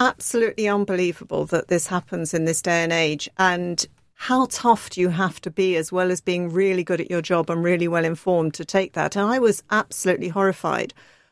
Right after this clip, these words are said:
when I saw that a senior woman within the B B C said that women should just toughen up. No, they shouldn't. Employers have a duty of care to their employees, and I think it's completely inappropriate to expect anyone to have to tolerate that. And as for the people that do it, I mean, it just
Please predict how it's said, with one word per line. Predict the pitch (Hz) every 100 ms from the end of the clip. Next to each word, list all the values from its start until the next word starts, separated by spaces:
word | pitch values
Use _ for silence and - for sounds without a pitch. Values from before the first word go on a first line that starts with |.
| _
when | 196 190
I | 190
saw | 185 196
that | 180 180 -
a | 185 -
senior | - 202 190
woman | 180 180 170
within | 165 180
the | 165
B | 175
B | 175 175
C | - 180
said | - 196 175
that | 196
women | 214 208
should | 202 214 -
just | 220 -
toughen | 240 220 254
up. | 330 -
No, | 208 311 349
they | 359
shouldn't. | 330 359 - 247 - - - -
Employers | 233 208 233 233 226
have | 226
a | 208
duty | 196 214 208 214
of | 196 -
care | 202 190
to | 190
their | 175 165
employees, | 160 160 - 175 170 165 - - - _ -
and | 190
I |
think | 185 196 190
it's | 190 - -
completely | - 202 - 202 220 - 185
inappropriate | 165 165 - 175 - 165 -
to | -
expect | 175 - 180 - 208 -
anyone | 202 202 175 147
to | 156
have | 147 -
to | -
tolerate | 165 156 147 -
that. | 151 -
And |
as | 185 196
for | 160
the |
people | 147 151 - 151
that | -
do | 170
it, | 143
I | 151
mean, | 165
it | 160
just | 170 160